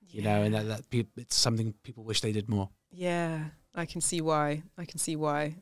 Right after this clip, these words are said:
Speaker 2: Yeah.
Speaker 1: Katie,
Speaker 2: Mm.
Speaker 1: what would you like to plug?
Speaker 2: Oh, okay. <laughs> Um, well, you know, I am here for anybody who wants to learn more about meditation. Um, I have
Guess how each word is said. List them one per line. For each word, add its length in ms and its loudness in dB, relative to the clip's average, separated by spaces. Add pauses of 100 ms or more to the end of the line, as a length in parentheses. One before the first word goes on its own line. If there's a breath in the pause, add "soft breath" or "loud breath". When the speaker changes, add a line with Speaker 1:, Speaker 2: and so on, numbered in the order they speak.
Speaker 2:
Yeah. 280 -2 (540)
Speaker 1:
Katie, 340 10
Speaker 2:
Mm. 60 2
Speaker 1:
what 120 6
would 120 2
you 40 4
like 140 2
to 60 -4
plug? 280 0 (920)
Speaker 2:
Oh, 280 12
okay. 400 12
<laughs> 300 12 (560 loud breath)
Um, 540 12 (120)
well, 480 12
you 160 8
know, 480 12
I 260 12
am 420 12
here 400 6
for 100 0
anybody 360 4
who 80 4
wants 200 4
to 60 2
learn 200 6
more 180 6
about 220 4
meditation. 1040 2
Um, 400 4
I 60 2
have 460 2